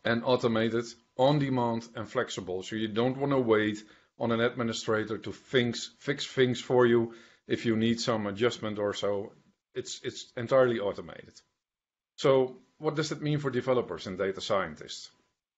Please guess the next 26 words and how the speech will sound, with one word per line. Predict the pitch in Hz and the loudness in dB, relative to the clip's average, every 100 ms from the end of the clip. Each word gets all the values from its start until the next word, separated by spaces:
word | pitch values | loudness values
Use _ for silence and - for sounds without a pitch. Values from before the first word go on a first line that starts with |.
| _ _ _ _ | _ _ _ _
First, | 123 123 120 - | 4 4 4 -2
let's | 120 110 | -2 0
have | 117 | 0
a | 113 | 0
look | 110 - | -2 -4
at | 110 95 | -8 -4
the | 104 101 | -4 -4
traditional | - 107 131 143 123 104 | -6 2 2 2 0 0
approach. | 92 - 82 - - - _ _ _ - | 0 0 -2 -4 -8 -14 _ _ _ -8
And | 104 113 | 0 2
then | 120 | 4
this | 120 123 | 2 2
is | 120 | 0
a | 120 | 0
comparison | 127 110 120 117 113 113 110 113 | 2 6 6 6 2 0 -2 -4
with | 110 104 | -4 -2
a | 107 | 0
library | 110 120 131 101 90 87 85 | 4 4 4 -2 -4 -8 -8
where | 95 | -6
you | 92 92 | -6 -8
can | 101 | -10
actually | 98 98 98 95 92 - _ - | -10 -10 -12 -10 -10 -14 _ -6
go | 107 120 | -2 0
for | 117 | -2
books. | 101 127 - - - _ _ _ - | -4 -4 -4 -10 -16 _ _ _ -10
Uh, | 101 101 | -8 -6